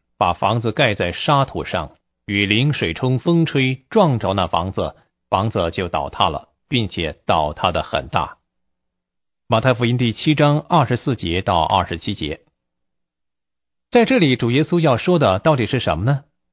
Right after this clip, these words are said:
原来就是指人对主耶稣的态度和反应。人如果是以耶稣为主，就应当尊重他的主权，乐意顺服他的命令，以他的指示为原则，过合神心意的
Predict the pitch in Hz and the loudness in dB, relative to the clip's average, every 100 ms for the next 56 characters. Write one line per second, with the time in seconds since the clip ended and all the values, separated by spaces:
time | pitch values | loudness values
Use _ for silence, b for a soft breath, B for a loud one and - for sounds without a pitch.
0 | _ _ _ - 131 131 127 135 123 98 | _ _ _ 0 2 2 2 0 0 -2
1 | 82 90 101 123 175 - - 110 101 95 | -2 0 2 2 0 -2 -2 -2 -2 -4
2 | 92 101 - 95 85 - - 156 98 85 | -2 -2 -2 -4 -4 -4 0 0 0 -2
3 | 90 - 90 76 73 80 - _ _ _ | -4 -2 -2 -4 -4 -10 -12 _ _ _
4 | _ _ _ _ _ _ - 131 180 226 | _ _ _ _ _ _ 0 4 6 6
5 | 214 165 - 135 110 - - 113 113 185 | 4 4 4 0 0 -6 -4 -2 2 4
6 | 196 - 160 139 160 71 - _ _ - | 4 2 2 2 2 -4 -6 _ _ -2
7 | 131 170 160 147 147 - 233 214 147 113 | 2 2 2 2 0 2 4 4 2 2
8 | - 127 - 80 71 - 78 101 - - | 0 0 -2 -6 -6 -2 0 0 -6 0
9 | 220 220 165 120 98 87 - 208 151 104 | 4 6 6 4 2 0 0 2 2 0
10 | 92 92 95 95 92 87 85 78 _ _ | -4 -2 -2 0 -2 -2 -4 -6 _ _
11 | 104 95 95 - 156 120 - 104 87 - | -4 -2 -4 0 0 0 -2 -4 -4 -2
12 | 131 90 87 82 95 85 80 - _ - | -2 -2 -2 -2 -4 -4 -4 -6 _ 0
13 | 127 92 - 107 143 104 98 - 113 104 | 2 2 0 0 0 0 -4 -4 -4 -2
14 | 85 80 _ | -2 -4 _